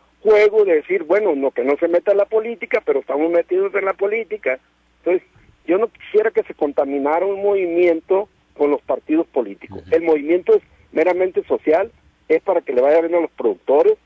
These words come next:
Speaker 1: porque ahí yo veo de todos colores,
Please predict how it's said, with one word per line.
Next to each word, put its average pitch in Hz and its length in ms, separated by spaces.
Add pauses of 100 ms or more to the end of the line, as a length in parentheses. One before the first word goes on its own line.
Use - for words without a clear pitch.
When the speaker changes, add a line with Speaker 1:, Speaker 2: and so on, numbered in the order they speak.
(440)
Speaker 1:
porque 156 300
ahí 175 200
yo 233 140
veo 226 240
de 180 100
todos 165 260
colores, 202 520